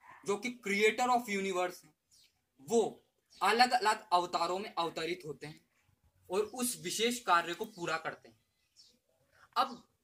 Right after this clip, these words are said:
आप ये बात जरूर सोच रहे होंगे कि डार्विन थ्योरी और विष्णु भगवान के जो अवतार हैं उन दोनों के बीच में क्या संबंध है।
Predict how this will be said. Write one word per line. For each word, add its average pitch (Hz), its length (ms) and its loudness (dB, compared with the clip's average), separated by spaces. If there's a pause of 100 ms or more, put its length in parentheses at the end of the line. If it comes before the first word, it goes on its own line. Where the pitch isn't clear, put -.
(180)
आप 220 320 0
ये 247 120 0
बात 226 260 0
जरूर 226 240 -2
सोच 226 260 -6
रहे 202 160 -4
होंगे 196 260 -4
कि 254 180 -10
डार्विन 185 500 -2
थ्योरी 185 360 -12 (640)
और 233 160 0 (220)
विष्णु 226 400 -2 (760)
भगवान 220 420 -2
के 240 140 -4
जो 233 100 -2
अवतार 165 460 -2
हैं - 180 -12 (100)
उन 240 160 2
दोनों 208 260 -2
के 226 140 -4
बीच 180 280 -8
में 208 160 -8
क्या 170 160 -2
संबंध 139 360 -16
है। - 160 -20